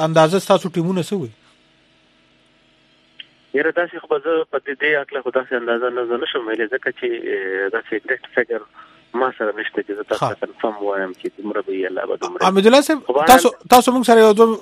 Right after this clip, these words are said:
Speaker 1: کو-، پاتې کیږئ، دا حیات پریغل صاحب هم اورو، ستاسو را خبرې به هغې اورېدلي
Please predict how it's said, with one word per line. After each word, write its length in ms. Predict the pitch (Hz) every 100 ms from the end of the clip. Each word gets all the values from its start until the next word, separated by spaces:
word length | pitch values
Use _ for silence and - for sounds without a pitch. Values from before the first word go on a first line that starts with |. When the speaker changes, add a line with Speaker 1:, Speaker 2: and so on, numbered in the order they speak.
| - 156
Speaker 1:
کو-، 340 | 208 202 196 180
پاتې 220 | 190 190 190
کیږئ، 280 | 233 214
دا 140 | 202 190
حیات 180 | 185 -
پریغل 300 | 190 214 233
صاحب 120 | 208 214
هم 100 | 254 233
اورو، 180 | 240 226
ستاسو 220 | 214 202
را 100 | 185 160
خبرې 180 | 175 185
به 180 | 175 160
هغې 120 | 175
اورېدلي 420 | 175 160 202 220